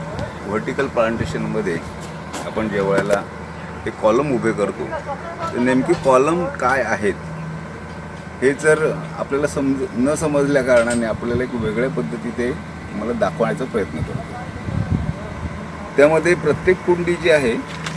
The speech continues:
ती आपण जेव्हा ठेवतो आणि त्याच्यावरती दुसरी कुंडी ही जेव्हा क्रॉस ठेवतो, तेव्हा एक ट्रायंगल तिथे मिळतो आणि त्या ट्रायंगलमध्ये आपण प्लांट लावतो. म्हणजे जसं की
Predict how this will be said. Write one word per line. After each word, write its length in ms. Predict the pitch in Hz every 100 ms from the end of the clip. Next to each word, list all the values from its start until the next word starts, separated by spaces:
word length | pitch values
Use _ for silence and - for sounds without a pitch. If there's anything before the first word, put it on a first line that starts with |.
| -
ती 40 |
आपण 240 | 120 147 143
जेव्हा 260 | 143 139
ठेवतो 300 | 156 151 117 110 - - - - -
आणि 120 | - -
त्याच्यावरती 380 | - 151 147
दुसरी 320 | 156 143 156 170
कुंडी 320 | 170 165 160
ही 140 | 156
जेव्हा 220 | 156 151
क्रॉस 380 | 131 143 180 -
ठेवतो, 320 | 143 110 95 82 - - - - - - - 143
तेव्हा 180 | 156
एक 240 | 175 185 -
ट्रायंगल 420 | 147 143 151 190 175
तिथे 200 | 151 -
मिळतो 320 | 277 92 80 80 - - - - - - - - - - -
आणि 100 | 120
त्या 100 | 180
ट्रायंगलमध्ये 640 | 165 147 147 190 196 202
आपण 160 | 190 262
प्लांट 380 | - 131 104
लावतो. 300 | 80 71 - - - - - - - - - - -
म्हणजे 240 | 117 143 175
जसं 400 | 180 160 143 277 - - - - - - -
की 200 | 156